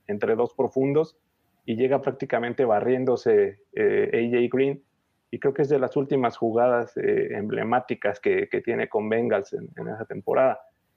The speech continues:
Eh, la serie, les digo, es muy, muy joven por, por el hecho de, de la rotación de, de los juegos que tenemos, ¿no? Es una división que no enfrentamos muy, muy seguido.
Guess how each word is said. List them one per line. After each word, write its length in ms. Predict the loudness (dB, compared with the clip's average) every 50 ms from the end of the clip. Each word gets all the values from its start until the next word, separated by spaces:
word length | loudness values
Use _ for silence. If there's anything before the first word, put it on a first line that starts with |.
| _ _ _ _ -4
Eh, 260 | 0 0 2 2 2
la 160 | 2 2 2 2
serie, 320 | 2 2 2 4 2 0
les 140 | 0 0 0
digo, 180 | 0 2 2
es 80 | 2 0
muy, 300 | 0 -4 -4 -2 -2 -2
muy 240 | -2 -2 -4 -4 -2
joven 400 | 0 0 0 2 2 0 -2 0
por, 260 | 0 0 0 0 -4 _ _ _ _ _ _ _ _ _ 0
por 160 | 0 2 2
el 160 | 2 2 2
hecho 300 | 0 0 -2 -2 -2 2
de, 500 | 4 4 4 4 2 0 0 0 -2 -4 _ _ _ _ _ _ _ _ _ -4
de 200 | -2 0 0 2
la 360 | 2 2 2 2 2 0 0
rotación 760 | 0 0 -2 0 -2 -2 -2 0 0 0 0 2 0 -2 0
de, 320 | 2 4 4 4 2 0 -4 -4 -6 -6 -6 -6 -14 -20 -20 -20 -20 -20 -20 -20 -20 _ _ -4
de 100 | -2 -2
los 200 | -2 -2 -6 -4
juegos 300 | -2 0 0 0 -2 -2
que 120 | -4 -4 -2
tenemos, 420 | -2 -2 0 0 0 0 0 0
¿no? 100 | 0 0
Es 120 | 0 0 2
una 160 | 2 2 2
división 380 | 2 0 -2 -2 -2 -2 -2
que 120 | 0 -2 0
no 80 | 0
enfrentamos 580 | -2 -2 0 0 -2 0 0 -2 -2 0 -2 0
muy, 440 | 0 0 0 0 0 -2 -4 -8 -16 _ -6
muy 140 | -4 -4 0
seguido. 420 | 0 2 2 4 4 2 2